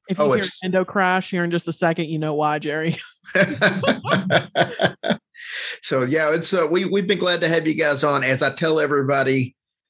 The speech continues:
Speaker 2: go to Tales from the Dark, subscribe today. Please leave them a nice review and make sure you put in a review that you heard about them on Hillbilly Horror Stories so they know that you, you're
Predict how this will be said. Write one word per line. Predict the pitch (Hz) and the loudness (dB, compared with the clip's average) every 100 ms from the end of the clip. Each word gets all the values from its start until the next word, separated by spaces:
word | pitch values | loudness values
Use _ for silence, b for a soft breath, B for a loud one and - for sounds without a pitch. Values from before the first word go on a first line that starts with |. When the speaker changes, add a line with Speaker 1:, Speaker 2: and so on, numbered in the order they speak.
| _ - 110 | _ -10 -2
Speaker 2:
go | 156 175 180 170 175 _ _ - | 2 2 2 2 -2 _ _ -2
to | 151 | -2
Tales | 151 156 160 160 | 0 0 2 0
from | - 139 | 2 2
the | 120 | 2
Dark, | 95 156 160 151 - - - _ _ _ _ | 2 2 2 0 -4 -18 -18 _ _ _ _
subscribe | - 120 - 139 135 135 | -2 -2 0 2 2 2
today. | - 151 156 147 143 135 139 b _ - | 0 0 2 4 2 0 -6 b _ -10
Please | - 156 170 156 120 | 0 2 2 2 2
leave | 147 143 120 | 2 2 2
them | 135 135 127 123 | 2 2 2 0
a | 120 107 | 0 2
nice | 117 135 147 - | 2 2 2 2
review | 151 123 131 127 123 123 117 _ _ _ _ _ _ _ _ | 0 0 0 0 2 0 -2 _ _ _ _ _ _ _ _
and | 123 120 117 113 113 | -2 0 0 0 -2
make | 120 123 | -2 0
sure | - | 0
you | 135 135 | 0 0
put | 143 | 2
in | 139 131 | 2 2
a | |
review | 120 110 131 123 | 0 2 2 2
that | 117 113 | 2 0
you | 110 | 0
heard | 110 123 | 0 0
about | 113 123 | 2 2
them | 117 110 | 2 0
on | 110 | 2
Hillbilly | 120 113 110 | 0 0 0
Horror | 107 127 120 | 0 0 0
Stories | - 120 110 - B B | 0 0 2 -2 B B
so | - 131 | -2 0
they | 127 127 | 2 2
know | 123 123 113 | 2 2 0
that | 110 - | -2 0
you, | 113 101 - | 0 0 -2
you're | 120 117 107 98 | -2 0 2 -2